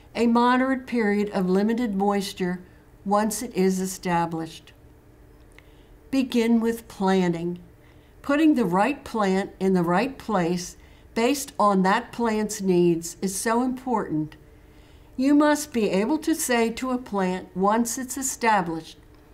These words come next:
"If you cannot take care of yourself, you cannot stay." When planting your landscape or garden, you need to consider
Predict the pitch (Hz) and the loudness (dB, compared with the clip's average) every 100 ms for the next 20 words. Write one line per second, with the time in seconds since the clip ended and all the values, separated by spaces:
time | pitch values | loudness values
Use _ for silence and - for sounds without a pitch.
0 | - - - - - 226 240 240 233 220 | -20 -20 -20 -10 -4 -2 0 0 0 0
1 | 196 220 233 262 247 247 233 226 233 220 | 2 0 -2 -4 -4 -2 0 0 -4 -6
2 | 220 214 254 262 - - - 208 196 185 | -2 -2 -2 -6 -20 -18 -6 -4 -2 0
3 | 175 208 - - - 196 175 - 190 - | 0 0 -4 -10 -4 -4 -4 -8 -16 -20
4 | - - - - - - - - - 233 | -20 -20 -20 -20 -20 -20 -20 -20 -6 0
5 | 240 233 240 240 285 302 294 262 208 208 | 0 0 0 4 4 4 0 0 0 0
6 | 214 - 233 226 233 - 185 175 175 180 | -2 -2 -2 -2 -4 -2 0 0 0 0
7 | 185 185 190 208 208 233 226 190 - 190 | 2 2 2 0 -4 -6 -6 -6 -4 -2
8 | 190 202 | -4 -6